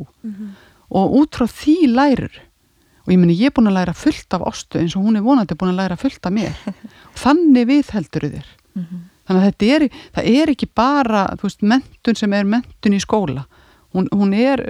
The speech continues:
Speaker 2: þú veist, lífsins reynsla og, þú veist, bara vera opin fyrir hlutum.
Speaker 3: Sem ég held að sé líka bara alveg að fara að skipta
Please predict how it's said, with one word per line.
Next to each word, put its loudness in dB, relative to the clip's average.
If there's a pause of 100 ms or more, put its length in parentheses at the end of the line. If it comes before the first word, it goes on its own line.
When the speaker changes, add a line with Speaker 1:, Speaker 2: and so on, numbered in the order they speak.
(140)
Speaker 2:
þú -4
veist, -10 (540)
lífsins 0
reynsla 0
og, -2
þú -8
veist, -10 (1400)
bara -2
vera -2
opin 0
fyrir -4
hlutum. -8 (220)
Speaker 3:
Sem -14
ég -8
held -14
að -14
sé -10
líka -14
bara -8
alveg -8
að -12
fara -6
að -18
skipta -8